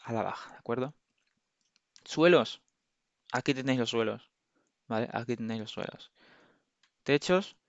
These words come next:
más próximos que lejos. Así que andaros con ojo. <laughs> Eh, muy bien, ahora seguimos con...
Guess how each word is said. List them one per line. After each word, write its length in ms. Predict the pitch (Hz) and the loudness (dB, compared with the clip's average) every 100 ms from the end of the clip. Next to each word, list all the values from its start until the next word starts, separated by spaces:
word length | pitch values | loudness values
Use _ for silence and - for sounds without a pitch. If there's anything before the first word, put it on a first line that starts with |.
| _ _ _ _ - | _ _ _ _ 2
más 240 | 135 135 | 4 4
próximos 580 | - 139 - 139 131 - | 2 2 2 -4 -6 -4
que 100 | 117 | -2
lejos. 440 | 107 - - - - _ - | -4 -6 -18 -20 -20 _ -16
Así 280 | - 120 117 | -8 -8 -2
que 640 | 120 120 117 110 107 - - _ _ _ _ _ _ _ - | 2 4 4 2 0 -6 -14 _ _ _ _ _ _ _ -8
andaros 320 | 131 135 143 | 0 2 2
con 100 | 139 | 0
ojo. 260 | 127 127 - _ _ | -2 0 -4 _ _
<laughs> 460 | 135 - 147 127 131 - - - - - - - | -14 -8 -6 -8 -12 -18 -18 -14 -14 -16 -6 4
Eh, 280 | 143 135 135 | 8 8 8
muy 80 | 160 | 4
bien, 220 | 151 - - | 2 -2 4
ahora 180 | 131 143 | 6 6
seguimos 520 | 151 143 147 143 - | 4 0 2 0 0
con... 680 | 143 135 131 123 117 107 | 4 4 4 -2 -6 -10